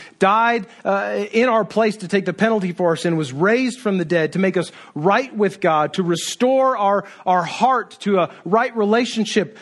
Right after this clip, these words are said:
with our Creator. We who hope in Christ that way know that as dark as today may be,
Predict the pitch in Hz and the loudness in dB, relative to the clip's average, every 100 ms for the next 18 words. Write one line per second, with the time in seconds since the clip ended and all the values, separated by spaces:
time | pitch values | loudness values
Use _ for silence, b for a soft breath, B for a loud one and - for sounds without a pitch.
0 | B 214 220 220 214 233 226 220 220 214 | B 0 0 -2 0 2 2 -2 -2 2
1 | 226 185 156 247 277 240 240 202 262 294 | 2 0 0 2 2 2 2 2 0 0
2 | 226 202 - 233 240 - 226 208 220 226 | -2 0 0 0 0 -2 -2 -2 0 2
3 | 190 196 226 220 202 180 135 208 226 277 | 2 2 2 2 0 -2 -2 0 2 2
4 | - 196 190 185 180 254 254 208 156 143 | -2 -6 -4 -2 0 0 0 -2 -2 0
5 | 247 233 170 151 | 2 2 2 0